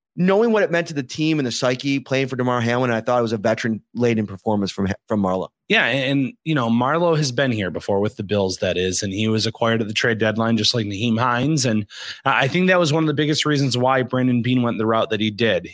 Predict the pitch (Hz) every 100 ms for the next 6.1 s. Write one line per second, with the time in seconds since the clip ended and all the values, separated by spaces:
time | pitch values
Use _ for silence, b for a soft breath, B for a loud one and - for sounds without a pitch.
0 | - 113 123 - 131 127 113 - - 127
1 | 127 139 135 127 117 120 117 95 95 110
2 | - 127 113 - 139 160 - B B -
3 | 123 - 123 123 110 120 - 120 120 98
4 | - 127 113 - B 127 143 208 190 117
5 | 123 131 - 113 98 90 - 104 101 98
6 | -